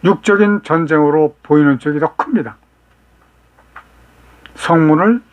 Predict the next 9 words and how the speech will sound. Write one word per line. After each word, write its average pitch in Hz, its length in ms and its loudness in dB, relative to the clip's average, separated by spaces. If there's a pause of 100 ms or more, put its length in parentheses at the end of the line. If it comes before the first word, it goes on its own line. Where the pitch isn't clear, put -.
(100)
차지하리라." 175 720 -12 (1200)
제가 165 240 2
조금, 165 380 -4 (140)
조금 160 280 -2
전에 165 320 0 (720)
설교 151 360 -2
말씀을 139 360 -2
드릴 127 300 -2
때 226 240 -2